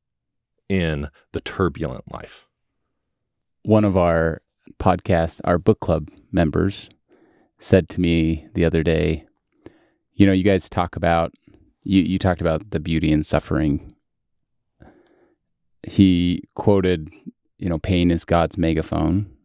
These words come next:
Speaker 1: Mm-hmm.
Speaker 2: And then he's like, "Well, your grandma," this is my cousin Matt, and he's like, "Hey, your grandma, she slipped and broke her hip. And she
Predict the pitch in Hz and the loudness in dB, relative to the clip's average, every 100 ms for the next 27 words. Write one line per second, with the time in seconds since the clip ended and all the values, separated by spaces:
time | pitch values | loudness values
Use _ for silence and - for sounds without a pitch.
0 | - - - 80 78 82 80 80 76 85 | -20 -10 -2 2 2 2 2 2 0 -4
1 | - - 78 78 82 92 90 85 - _ | -4 -2 0 0 0 2 2 -2 -4 _
2 | _ _ _ _ - 98 87 95 139 151 | _ _ _ _ 2 4 4 2 4 4
3 | 87 85 107 95 85 87 78 67 - 76 | 2 0 -2 -4 -4 -2 -2 -4 -4 -6
4 | 80 80 78 85 - 90 80 107 107 85 | -4 -6 -4 -4 -4 -6 -2 2 2 2
5 | 80 92 117 90 82 80 - - _ _ | 0 2 4 4 2 0 -8 -20 _ _
6 | - - 135 135 - 127 - 101 101 98 | -6 2 4 2 0 -2 0 2 2 2
7 | 90 82 90 - - _ _ _ 90 82 | 0 -4 -6 -8 -18 _ _ _ 0 2
8 | 80 - - 82 80 80 | 2 0 0 2 2 0